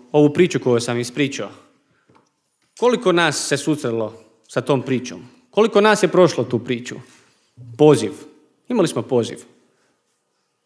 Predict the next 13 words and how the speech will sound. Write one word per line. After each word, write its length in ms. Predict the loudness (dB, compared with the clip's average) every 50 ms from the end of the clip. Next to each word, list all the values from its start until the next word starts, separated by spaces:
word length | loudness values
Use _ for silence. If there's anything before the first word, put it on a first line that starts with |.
| _ _
Obratili 500 | -4 0 2 2 2 2 0 -4 -8 -8
smo 180 | -10 -12 -12 -12
se. 180 | -14 -14 -14 -16 -20 _ _ _ _ _ _ _ _ _ _ _ _ _ _ _ _ _ _ _ _ _ _ _ _ -2
Neki 240 | -2 0 0 0
prije, 280 | -2 0 2 2 4 4
neki 200 | 2 0 -2 -2
kasnije. 460 | -2 -2 -2 -2 -4 -10 -14 -16 -16 -20 _ _ _ _ _ _ _ _ _ _ _ _ _ _ _ _ _ _ _ _ _ _ _ _ _ _ _ _ _ _ _ _ _ _ _ _ _
Koliko, 300 | -4 -2 -2 0 0 0
koliko 380 | -4 0 2 2 2 4 2 0
kušnji 440 | 2 4 4 4 4 2 0 -4 -4
smo 180 | -4 -6 -6
prošli 440 | -2 -2 -2 -2 -2 -4 -10 -12 -12
kroz 360 | -6 -6 -4 -4 -4 -8 -12